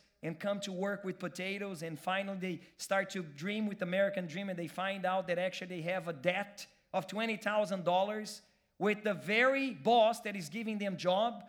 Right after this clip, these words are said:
So now they are not actually working and receiving a wage. They're working to pay their debt.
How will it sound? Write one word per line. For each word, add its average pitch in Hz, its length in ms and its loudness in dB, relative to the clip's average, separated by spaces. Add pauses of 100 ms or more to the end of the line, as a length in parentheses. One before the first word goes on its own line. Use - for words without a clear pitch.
(140)
So 220 160 -2
now 240 240 6
they 294 140 4
are 269 120 6
not 302 240 6
actually 285 420 2
working 220 720 6 (180)
and 196 180 0
receiving 196 440 -4
a 180 60 4
wage. 165 460 0
They're 180 140 -2
working 240 420 2
to 196 120 -2
pay 190 280 -2
their 156 240 -4
debt. 131 440 -2